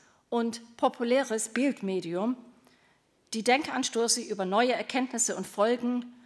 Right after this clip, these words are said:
von wissenschaftlichem Handeln zu vermitteln sein kann und sein wird. Wir benutzen das oft,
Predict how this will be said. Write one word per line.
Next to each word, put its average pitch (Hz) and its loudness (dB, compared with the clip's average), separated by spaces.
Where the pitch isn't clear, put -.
von 202 -2
wissenschaftlichem 226 -2
Handeln 233 2
zu - -6
vermitteln 226 -2
sein 208 0
kann 269 2
und 196 -6
sein 190 -2
wird. - -8
Wir 233 2
benutzen 226 -2
das 180 -2
oft, - -4